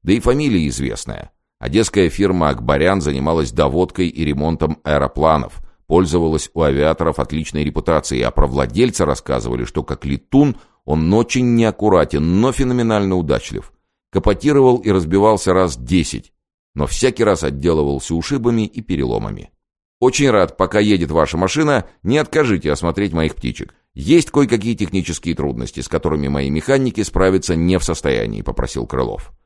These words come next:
Он уже решил, что приспособит инженера заведовать ремонтным цехом, а в небо будет пускать пореже. Специалист такого уровня в отряде — редкостное везение. Следующий был немолод и хмур. Солдатская форма сидела на нем, будто сшитая на заказ хорошим портным, а выправка была безошибочно гвардейская.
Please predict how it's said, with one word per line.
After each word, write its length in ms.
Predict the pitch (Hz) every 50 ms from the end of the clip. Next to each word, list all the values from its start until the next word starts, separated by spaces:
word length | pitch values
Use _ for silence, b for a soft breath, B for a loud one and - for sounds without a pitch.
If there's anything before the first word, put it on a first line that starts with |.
| _ _ _ -
Он 120 | 69 82
уже 180 | 87 78 90 87
решил, 320 | 85 82 - - 113 104
что 160 | - - -
приспособит 640 | - 85 80 - - 82 78 - - 80 73 71 - 67
инженера 480 | 69 67 69 73 80 78 71 64 64
заведовать 540 | 58 57 67 65 65 65 64 64 64 65 -
ремонтным 520 | 65 71 73 71 65 60 - 76 80 85
цехом, 440 | - - - 90 65 - 55 50 - -
а 120 | - 71 65
в 100 | 62 82
небо 260 | 107 127 127 101 78
будет 280 | 65 65 58 55 - _
пускать 540 | - 60 - - - 62 52 - - _
пореже. 560 | - 95 110 110 87 65 53 - 55 - - - _ _ _ _ _ _
Специалист 640 | - - - 90 - - 90 82 87 87 76 - -
такого 340 | 76 - - 82 76 73 80
уровня 460 | 87 117 131 120 95 78 65 55 55
в 60 | 60
отряде — 480 | 60 - - 67 64 53 50 50 50 55
редкостное 540 | 73 98 110 - - 85 - - 57 53 53
везение. 600 | 55 57 57 55 57 52 50 50 50 50 50 - _ _ _ _ _ _ _ _ _ _ _ _ _ -
Следующий 640 | - - - 98 92 87 85 85 85 80 - 82 78
был 180 | 78 82 80
немолод 480 | 82 82 85 90 98 104 101 98 - 101
и 40 | 87
хмур. 380 | - - 80 69 53 - - - _ _ _ _ _ _
Солдатская 520 | - - 76 76 78 85 80 - - 85
форма 320 | 76 - 101 98 92 92 82
сидела 380 | - - 80 76 80 76 80
на 80 | 78 76
нем, 260 | 78 82 82 82 80
будто 380 | 69 73 78 - - _ 78 73
сшитая 480 | - - - - 82 73 - 73 71
на 120 | 71 69 67
заказ 380 | 60 69 67 - 85 82 80
хорошим 460 | - - 69 69 73 69 - - 67 -
портным, 440 | - 67 62 - 78 76 69 64
а 80 | 64 58
выправка 440 | - 90 98 - 85 80 - - 76
была 240 | 69 71 71 76 69
безошибочно 800 | 64 78 71 73 78 69 - - 87 76 76 - - 69 67
гвардейская. 720 | 64 65 65 64 60 62 55 50 - - 53 50 50 50